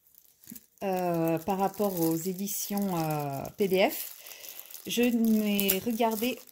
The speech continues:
aucune vidéo qui présentait le livre, où on voyait les illustrations. J'ai regardé, euh, le vlog de Clio Colo où elle recevait son livre,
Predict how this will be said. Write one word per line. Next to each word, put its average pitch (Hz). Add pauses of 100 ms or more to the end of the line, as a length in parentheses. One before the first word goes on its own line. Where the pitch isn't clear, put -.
(140)
aucune 311
vidéo 240 (3500)
qui 233
présentait 254
le 240
livre, 240
où 208
on 214
voyait 226
les 214
illustrations. 247
J'ai 220
regardé, 208
euh, 185
le 190
vlog 202 (120)
de 190
Clio 202
Colo 220
où 180
elle 165
recevait 220
son 208
livre, 190